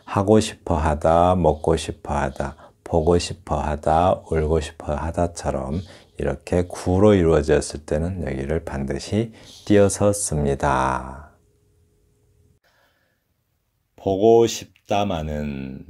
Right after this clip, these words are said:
보고 싶다마는 어떤 게 올바른 표기일까요? 마는은 종결음이 다, 지, 냐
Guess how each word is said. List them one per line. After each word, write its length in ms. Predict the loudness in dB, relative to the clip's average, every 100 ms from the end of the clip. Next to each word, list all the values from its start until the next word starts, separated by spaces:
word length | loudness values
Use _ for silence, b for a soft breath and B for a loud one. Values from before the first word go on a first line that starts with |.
| -20
보고 560 | -14 -6 -4 -2 -2
싶다마는 920 | -6 -12 _ -6 -4 -4 -6 -8 -12 -14
어떤 360 | -10 -8 -6 -6
게 80 | -4
올바른 480 | -4 -4 -6 -8 -10
표기일까요? 880 | -10 -8 -8 -8 -8 -6 -6 -8 -16 _ _ _
마는은 880 | -8 -4 0 2 2 0 -6 -8 -12 _ _
종결음이 1040 | -16 -10 -6 -4 -4 -6 -6 -8 -8 -8 -14 _ _ _ _ _ _
다, 680 | -12 -8 -6 -4 -4 -4 -8
지, 800 | -12 -12 -8 -6 -6 -6 -8 -12 _
냐 640 | -8 -6 -4 -6 -8 -12